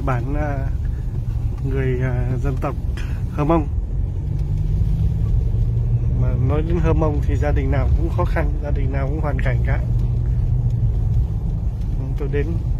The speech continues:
để thăm họ, đến để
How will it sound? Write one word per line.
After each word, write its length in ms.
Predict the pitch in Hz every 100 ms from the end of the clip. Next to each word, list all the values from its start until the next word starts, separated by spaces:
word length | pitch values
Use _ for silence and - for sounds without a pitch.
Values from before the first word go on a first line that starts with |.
| - - - - - - - - - -
để 60 | 127 -
thăm 220 | 143 139
họ, 240 | - - - - - - -
đến 160 | 156 156
để 400 | 147 - - -